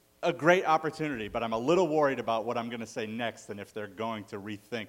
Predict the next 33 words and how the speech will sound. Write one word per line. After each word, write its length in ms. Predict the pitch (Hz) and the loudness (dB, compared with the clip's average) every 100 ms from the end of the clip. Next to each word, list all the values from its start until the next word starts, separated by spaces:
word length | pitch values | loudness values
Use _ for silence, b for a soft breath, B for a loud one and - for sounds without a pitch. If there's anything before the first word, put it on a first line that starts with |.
| - | -12
their, 260 | 101 101 92 _ B B B | -12 -10 -12 _ B B B
uh, 460 | 147 147 208 160 | 4 6 6 4
<laughs> 100 | 165 | 4
their 640 | 160 165 190 143 175 139 - B B B B B B B B B - - 135 113 _ | 4 8 8 6 4 2 -4 B B B B B B B B B -18 -18 -20 -20 _
putting 320 | - 139 123 | 0 0 0
me 120 | 117 | -4
forward 400 | 110 - 117 110 | -6 -4 -2 -2
for 140 | 98 104 | -6 -8
this. 260 | 101 95 - | -8 -8 -2
But, 380 | 127 117 - B B B _ | 2 2 0 B B B _
uh, 380 | - 123 113 104 - - - - | 2 4 4 2 -4 -18 -18 -6
I 160 | 110 | -4
wanna 340 | 127 135 147 131 | 0 0 -2 -4
tell 240 | - 110 | -4 -4
you, 220 | 101 98 - _ _ _ _ _ _ _ _ 107 | -4 -10 -14 _ _ _ _ _ _ _ _ -6
God 320 | 120 117 120 | 0 2 2
doesn't 340 | 117 110 110 95 | -2 -2 -4 -8
need 280 | 98 98 | -8 -8
what 240 | 90 92 - | -6 -8 -8
you 140 | 92 | -14
give 320 | 82 92 87 - _ - | -12 -10 -10 -14 _ -14
every 240 | 98 92 | -12 -12
Sunday 360 | 87 - 85 85 | -14 -14 -16 -14
morning. 400 | 85 85 82 90 - - _ _ _ _ _ _ _ _ _ _ - | -14 -16 -16 -18 -20 -20 _ _ _ _ _ _ _ _ _ _ -8
He 140 | 127 | -4
doesn't 400 | 123 131 120 110 | 2 2 0 -6
need 240 | 107 101 | -6 -10
it. 140 | 90 - _ _ _ _ _ _ _ b b b | -12 -16 _ _ _ _ _ _ _ b b b
Whether 380 | 131 165 202 190 | 6 8 10 10
or 100 | 165 | 8
not 320 | 139 143 139 | 6 4 4
you 140 | 135 | -2
give, 560 | 135 123 107 95 - | 0 0 0 0 -6